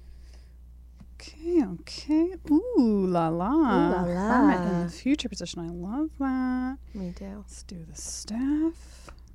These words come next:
Speaker 1: Hmm. Mm, okay. I
Speaker 2: Interesting.
Speaker 1: love this. Do you read reversals for yourself?
Speaker 2: I do not.
Speaker 1: <clears throat> You don't?
Speaker 2: No, but I
Speaker 1: Hmm.
Speaker 2: love listening to you read reversals.
Speaker 1: Okay. Um, <clears throat>
Speaker 2: So many reversals.
Speaker 1: There are a lot of reversals.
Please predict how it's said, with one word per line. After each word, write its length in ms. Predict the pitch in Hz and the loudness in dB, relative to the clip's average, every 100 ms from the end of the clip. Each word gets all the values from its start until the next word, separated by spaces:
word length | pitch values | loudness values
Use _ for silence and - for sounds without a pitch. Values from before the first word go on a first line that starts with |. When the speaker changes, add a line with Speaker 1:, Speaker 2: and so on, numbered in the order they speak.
| - - - - - - - - - - - - - - - - - - - - - | -20 -20 -20 -20 -20 -20 -20 -20 -20 -20 -20 -20 -20 -20 -20 -20 -20 -20 -20 -20 -10
Speaker 1:
Hmm. 460 | 440 415 214 156 151 - | -2 2 4 2 -4 -4
Mm, 720 | 226 330 508 539 453 277 220 214 | 0 0 -2 -4 2 4 2 -2
okay. 260 | 277 - 302 320 | -4 2 4 4
I 600 | 466 403 392 392 392 392 - 190 | 4 4 4 4 2 -2 -8 -14
Speaker 2:
Interesting. 460 | 180 180 - 160 | -14 -10 -4 -2
Speaker 1:
love 280 | 196 339 349 | 2 2 4
this. 200 | 311 294 | 2 4
Do 100 | - | 4
you 80 | 240 | 4
read 160 | 269 247 | 4 4
reversals 500 | 226 208 - 269 - | 2 2 2 0 0
for 100 | 269 | -2
yourself? 280 | - 320 214 | 0 -2 0
Speaker 2:
I 60 | |
do 120 | 190 185 | -2 -2
not. 160 | 247 285 233 | 0 2 0
Speaker 1:
<clears throat> 120 | - - | -4 0
You 80 | |
don't? 220 | 254 226 - - | 2 0 -2 -2
Speaker 2:
No, 260 | 220 202 - | 0 0 0
but 100 | - | 6
I 80 | 202 | 8
Speaker 1:
Hmm. 40 | 202 | 10
Speaker 2:
love 140 | 190 | 8
listening 300 | 196 190 196 190 | 6 2 0 0
to 100 | 214 | 0
you 200 | 185 185 | 0 0
read 180 | 180 | -4
reversals. 440 | 160 - 156 - - | -8 -10 -12 -4 -2
Speaker 1:
Okay. 180 | 214 170 - - - - - - - - 254 | -2 -6 -12 -20 -20 -20 -20 -20 -20 -10 2
Um, 500 | 233 226 226 220 254 | 4 6 4 2 2
<clears throat> 180 | 285 | 4
Speaker 2:
So 280 | 285 185 202 | 8 8 8
many 300 | 220 175 190 | 6 4 4
reversals. 480 | 185 - - - - - - - | 0 -2 -6 -6 -16 -20 -18 -2
Speaker 1:
There 80 | 381 | 2
are 120 | 453 | 6
a 40 | 381 | 8
lot 120 | 226 | 6
of 40 | 196 | 4
reversals. 540 | 185 185 - 220 | 0 -4 -6 -6